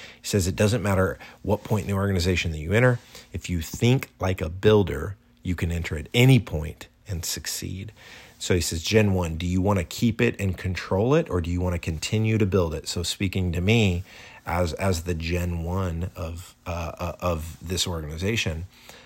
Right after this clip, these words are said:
um, you know, do I just wanna keep it and control it? No, <laughs> I, I don't. And I'm trying to, uh, I'm trying to instill, uh, and empower the, uh, the next generation,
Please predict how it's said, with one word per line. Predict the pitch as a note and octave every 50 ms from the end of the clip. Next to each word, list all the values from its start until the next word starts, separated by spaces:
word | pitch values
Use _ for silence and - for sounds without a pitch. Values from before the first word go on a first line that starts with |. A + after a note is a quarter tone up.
| - _ -
um, | - F#2 F2 E2+ D#2+ D#2 D#2+ G2+ - _ _ _ _ _ _ _ _ - - _ _ _ _ _ _ _ _ _ _ _ _ _ _ _ _ _ _ _ _ A2+ G2+ F2+ - _ _ -
you | A#2+ G2 E2+
know, | D#2+
do | D#2 D#2+ G#2 F2+
I | F#2 F#2+ F2+
just | E2 F2+ F2+ -
wanna | G#2+ G2+ F#2
keep | E2 - - G#2 F2 -
it | - -
and | F#2 F2+
control | - F#2+ F2 E2+ - G2 F#2+ A2+ B2
it? | A#2+ -
No, | F2+ F2 F2 F2+ E2+ - - - -
<laughs> | - -
I, | - - - - - - - - - - - -
I | - D#2+
don't. | D#2 E2 F#2 F2 E2 - - -
And | F#2 F2+
I'm | F2 E2
trying | - - F2+ F2 F#2 F#2 F2+ E2+
to, | - - F2 E2 D#2 D#2 D#2+ - - - - - - - - -
uh, | E2+ E2+ D#2+ A1+
I'm | - F#2
trying | - - F2+ F2+ F2+ F2+ F2
to | - F#2+ F2
instill, | E2 D#2+ - - - - F#2 F2 F2 E2 D#2+ D#2+ D#2+ - - - - - - _ _ -
uh, | F#2+ F2 E2 E2 D#2+ -
and | - G#2 G2 - - F#2 F#2
empower | F2+ E2 D#2+ - - - F#2 F#2 F2+ F2 E2+ D#2 D2+ E2 - - - - - - -
the, | - F2+ E2+ D#2+ D#2+ F2 F2+ G2 - - - -
uh, | - G1+ G1+ - G1+ - - - - - - - -
the | - - G#2+ G2 F2 F#2 F2
next | F2+ F2+ F2+ F2+ - -
generation, | - F#2 E2+ E2 D#2+ E2 E2+ E2+ - - F2 D#2+ D#2+ D#2+ -